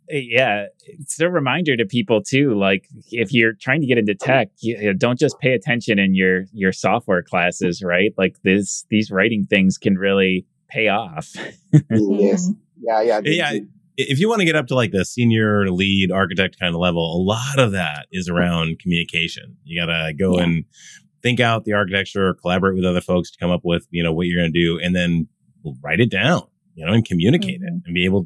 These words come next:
Speaker 4: to present it not just to other engineers, but also to other groups of people who might not have any technical background and be able to convey what the advantages are. So yeah, go mom.
Speaker 1: Yeah.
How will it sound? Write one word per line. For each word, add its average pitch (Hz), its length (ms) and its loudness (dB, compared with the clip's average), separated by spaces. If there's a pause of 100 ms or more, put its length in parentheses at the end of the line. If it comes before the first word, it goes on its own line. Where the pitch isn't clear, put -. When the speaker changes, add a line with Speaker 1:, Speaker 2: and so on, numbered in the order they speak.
Speaker 4:
to 90 400 0 (300)
present 101 300 0
it 110 200 -2
not 110 260 0
just 139 220 -2
to - 100 -4
other 104 180 0
engineers, 90 540 0
but 87 260 -2
also 87 580 -2 (460)
to 92 220 -2
other 104 280 2
groups 87 220 -6
of - 40 -12
people 90 220 0
who 85 100 -2
might 90 200 2
not 90 240 -4
have 87 200 0
any 90 440 0 (340)
technical 87 300 0
background 85 460 0
and 78 60 -4
be 85 60 4
able 82 160 2
to 80 80 -4
convey 85 680 -2 (400)
what 82 140 -4
the 85 100 0
advantages 80 520 0
are. 64 220 -14
So 76 220 -8
yeah, 76 380 -4 (260)
go 156 160 2
mom. 110 320 0
Speaker 1:
Yeah. 151 80 0